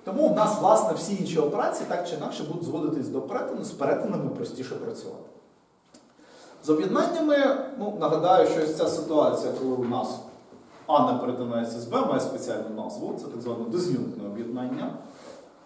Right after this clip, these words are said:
Так, ми його позначали як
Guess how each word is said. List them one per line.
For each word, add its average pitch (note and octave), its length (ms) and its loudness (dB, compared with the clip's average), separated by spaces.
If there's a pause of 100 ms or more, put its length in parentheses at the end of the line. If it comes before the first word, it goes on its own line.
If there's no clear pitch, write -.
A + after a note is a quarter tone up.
Так, - 220 -4
ми F#3 80 2
його D#3 180 6
позначали B2+ 760 0 (1500)
як - 100 -6